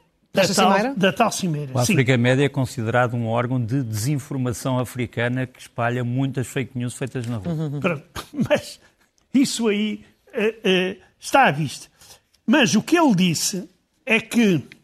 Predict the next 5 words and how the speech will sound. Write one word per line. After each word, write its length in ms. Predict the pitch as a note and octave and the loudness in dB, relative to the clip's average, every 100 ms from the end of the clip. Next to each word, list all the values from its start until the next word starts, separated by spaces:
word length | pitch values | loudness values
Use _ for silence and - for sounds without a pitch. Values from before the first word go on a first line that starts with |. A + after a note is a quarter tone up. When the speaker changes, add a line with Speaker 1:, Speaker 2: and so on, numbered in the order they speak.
| _ _ _ _ _ _ _ _ _ _ _ _ _ _ _ | _ _ _ _ _ _ _ _ _ _ _ _ _ _ _
Speaker 1:
a 60 | G#3 | 2
eficácia 1080 | C4+ D4 - G#3+ - G3 F3 - F#3+ D#3+ D#3+ | 6 4 4 -2 2 2 4 0 0 -2 -2
da 220 | D3 F3+ | 2 2
Wagner, 520 | E3+ F3 C#3 D#3 E3+ - _ _ _ _ _ _ _ _ _ _ _ _ _ _ _ _ | 4 2 2 -2 -4 -8 _ _ _ _ _ _ _ _ _ _ _ _ _ _ _ _
eh, 580 | G3+ G3 F#3+ F3+ F3+ | 2 4 4 4 2